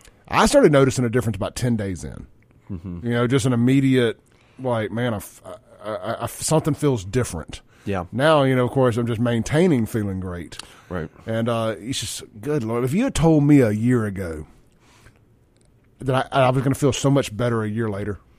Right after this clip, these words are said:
Speaker 2: Mm-hmm.
Speaker 1: I was gonna keep the weight off that I'd lost for the most part. I mean, I've kind of fluctuated about twenty pounds here and there, but that's just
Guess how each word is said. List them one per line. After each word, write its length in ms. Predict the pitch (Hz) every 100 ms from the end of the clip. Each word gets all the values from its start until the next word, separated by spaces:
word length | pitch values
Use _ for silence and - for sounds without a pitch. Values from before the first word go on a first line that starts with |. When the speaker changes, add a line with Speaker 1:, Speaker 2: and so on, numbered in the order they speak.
| _ _ _ _ _ _ 98
Speaker 2:
Mm-hmm. 240 | - 92 85 _ -
Speaker 1:
I 40 |
was 80 | 135
gonna 120 | 131 117
keep 300 | - 175 -
the 80 |
weight 220 | 120 127 123
off 320 | 120 120 -
that 100 | 120
I'd 220 | 113 113
lost 400 | 107 107 107 -
for 80 | 123
the 80 | 110
most 260 | 110 -
part. 180 | 110 110
I 60 | 127
mean, 80 |
I've 160 | 131 107
kind 140 | -
of 80 | 110
fluctuated 420 | - 104 - 101
about 160 | 98 95
twenty 220 | - 117
pounds 400 | 107 104 98 101
here 100 | 117
and 80 | 107
there, 200 | 107 110
but 80 | 107
that's 140 | 117 -
just 220 | 107